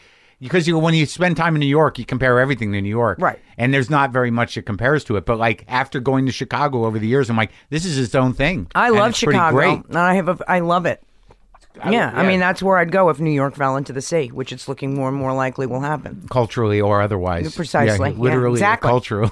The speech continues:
Speaker 1: <laughs>
Speaker 2: Yeah.
Speaker 1: Yeah.
Speaker 2: Yes, exactly.
Speaker 1: It, it, I don't know what's gonna happen there. I, I, there's a, I, I don't know how New Yorkers are reacting to, uh,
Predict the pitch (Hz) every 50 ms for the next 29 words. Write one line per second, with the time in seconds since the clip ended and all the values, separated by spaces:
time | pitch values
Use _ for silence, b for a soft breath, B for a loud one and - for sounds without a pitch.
0 | - - - - 208 254 247 190 _ _ 160 147 147 139 123 190 190 170 147 -
1 | - 156 135 147 143 143 139 - 127 135 123 113 113 120 120 139 135 123 120 117
2 | 127 131 - - 131 107 98 98 98 92 - 104 95 90 92 92 90 101 107 107
3 | 107 104 104 104 101 101 101 113 107 107 101 - - 104 101 95 - b b b
4 | b b b b b - 107 127 - - - 110 110 120 127 123 120 117 117 120
5 | 120 117 117 120 117 117 117 135 123 107 120 117 120 120 113 117 139 - - 117
6 | 90 78 78 b b b b b b b _ - 113 107 107 104 101 101 98 98